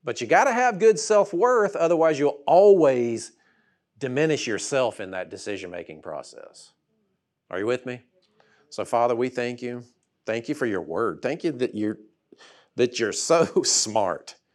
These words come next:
and that we literally have a written aspect of who you are that we can go into and engage and wrestle with it and put it in our minds and put it in our hearts and think about it and intend to put it into practice, and it will teach us, it will guide us, it will change us,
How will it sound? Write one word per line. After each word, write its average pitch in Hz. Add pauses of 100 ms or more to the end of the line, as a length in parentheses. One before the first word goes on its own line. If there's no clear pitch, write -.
(380)
and 104
that 107
we 107
literally 160
have 135 (280)
a 113
written 151
aspect 131
of 98
who 143
you 131
are 110
that 92
we 110
can 87
go 123
into 139
and 110
engage 127 (280)
and 87
wrestle 131
with 135
it 127
and -
put 143
it 147
in 131
our 127
minds 127
and 78
put 139
it 151
in 131
our 113
hearts 123 (440)
and 104
think 151
about 135
it 131 (340)
and 98
intend 160
to -
put 135
it 135
into 123
practice, 123
and 101
it -
will 139
teach 160
us, 151
it 67
will 80
guide 127
us, 135
it -
will -
change 135
us, 135